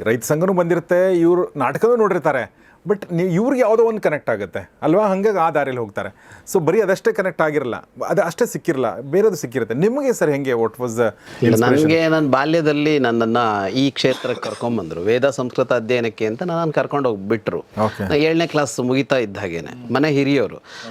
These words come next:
Speaker 2: ಹಾಗಾಗಿ ಆವಾಗ ನಂದೇನೋ ಇದಿಲ್ಲ,
Speaker 1: ಚಾಯ್ಸ್ ಇರ್ಲಿಲ್ಲ.
Speaker 2: ಏನು ಚಾಯ್ಸ್ ಏನಿಲ್ಲ. ಅದು ಅಲ್ಲ ಅಂತನೂ ಇಲ್ಲ, ಎಲ್ಲಿ ಕರ್ಕೊಂಡು ಹೋಗ್ತಾರೋ ಅದಕ್ಕೆ ಅಲ್ಲ ಅಂತನೂ ಇಲ್ಲ.
Speaker 1: ಓಕೆ.
Speaker 2: ಮನೆಯಿಂದ ಕರ್ಕೊಂಡು ಹೋಗಿ ಯಾವುದೋ ಊರಿಗೆ ಬಿಟ್ರು ಅಂತ ಮಾತ್ರ ಬೇಜಾರಾಗ್ತಿತ್ತು ಬಿಟ್ರೆ
Speaker 1: <laughs> ಓಕೆ.
Speaker 2: ಅದು ಬಿಟ್ಟು ಬೇರೆ ಏನೂ ಇರ್ಲಿಲ್ಲ.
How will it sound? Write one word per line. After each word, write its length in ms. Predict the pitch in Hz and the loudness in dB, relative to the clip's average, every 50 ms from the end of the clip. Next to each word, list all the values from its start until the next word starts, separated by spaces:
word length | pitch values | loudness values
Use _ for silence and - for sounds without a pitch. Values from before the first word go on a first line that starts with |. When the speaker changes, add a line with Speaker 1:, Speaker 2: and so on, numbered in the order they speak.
| - 160 | -2 -2
Speaker 2:
ಹಾಗಾಗಿ 180 | 170 190 170 | 0 2 2
ಆವಾಗ 280 | 165 151 165 185 196 185 | 2 2 2 2 0 0
ನಂದೇನೋ 1120 | 170 165 165 175 175 175 175 170 175 175 170 160 147 139 131 123 117 110 110 110 107 107 | 0 0 0 0 0 0 0 0 0 0 0 0 2 0 0 0 0 0 0 0 2 0
ಇದಿಲ್ಲ, 280 | 110 120 127 131 - | 2 2 2 2 4
Speaker 1:
ಚಾಯ್ಸ್ 300 | - 123 131 135 113 - | 4 2 2 2 0 -2
ಇರ್ಲಿಲ್ಲ. 260 | 131 110 113 107 95 147 | -2 0 0 0 2 2
Speaker 2:
ಏನು 240 | 165 180 180 175 | 2 2 2 0
ಚಾಯ್ಸ್ 340 | 156 - 147 143 143 139 - | 2 4 4 4 4 2 0
ಏನಿಲ್ಲ. 320 | 143 143 143 143 147 160 190 226 269 - | 0 0 0 0 0 0 0 -2 0 0
ಅದು 120 | 190 185 185 | 0 2 2
ಅಲ್ಲ 240 | 170 170 190 214 | 2 0 2 0
ಅಂತನೂ 380 | 226 214 208 175 - 214 214 208 | 0 0 -2 -2 -2 0 0 0
ಇಲ್ಲ, 200 | 185 139 117 107 | 0 0 0 0
ಎಲ್ಲಿ 280 | 107 120 131 135 147 127 | 0 0 0 0 -2 -2
ಕರ್ಕೊಂಡು 320 | 139 127 - 139 135 131 | -4 -4 -4 -4 -4 -4
ಹೋಗ್ತಾರೋ 220 | 120 - 147 151 170 | -2 -2 -2 -2 0
ಅದಕ್ಕೆ 200 | 170 165 - 143 | -2 0 0 0
ಅಲ್ಲ 180 | 135 143 151 | 0 2 2
ಅಂತನೂ 360 | 147 151 123 - 151 139 139 123 | 0 0 0 -2 -4 -4 -2 -4
ಇಲ್ಲ. 160 | 110 95 92 - - 127 131 | -6 -6 -6 -2 0 0 0
Speaker 1:
ಓಕೆ. 160 | 123 - 123 | 2 2 0
Speaker 2:
ಮನೆಯಿಂದ 400 | 123 117 165 151 143 180 185 190 | 2 2 2 2 2 2 2 2
ಕರ್ಕೊಂಡು 380 | - 185 175 165 180 175 170 170 | 2 2 2 2 0 2 2 2
ಹೋಗಿ 100 | 160 139 | 4 4
ಯಾವುದೋ 220 | 131 143 151 180 | 2 2 2 2
ಊರಿಗೆ 300 | 185 180 175 170 170 151 | 2 2 2 2 2 2
ಬಿಟ್ರು 280 | 170 160 - - 165 165 | 0 -2 0 0 0 0
ಅಂತ 140 | 165 151 | -2 -2
ಮಾತ್ರ 300 | 160 160 165 160 170 170 | -2 -2 -2 0 0 0
ಬೇಜಾರಾಗ್ತಿತ್ತು 720 | 160 156 156 156 170 165 151 139 127 123 139 139 123 - | 0 2 2 2 2 2 0 -2 -4 -4 -6 -4 -2 -2
ಬಿಟ್ರೆ 480 | 131 117 113 107 - 143 - 131 135 - | -2 -2 0 0 0 2 2 2 2 2
Speaker 1:
<laughs> 280 | 156 139 113 120 113 110 | 0 0 2 2 2 2
ಓಕೆ. 440 | - - 98 110 - - - - - - - - - - - | 0 -2 -4 -4 -4 -6 -6 -8 -14 -20 -20 -20 -6 -2 0
Speaker 2:
ಅದು 120 | 170 180 | 0 2
ಬಿಟ್ಟು 360 | 175 202 190 190 - 180 160 | 2 0 0 2 2 2 2
ಬೇರೆ 320 | 143 151 156 165 165 165 156 | 4 2 2 2 2 2 2
ಏನೂ 160 | 147 143 143 | 2 2 2
ಇರ್ಲಿಲ್ಲ. 360 | 131 120 110 104 95 90 92 | 0 0 0 -2 -6 -6 -6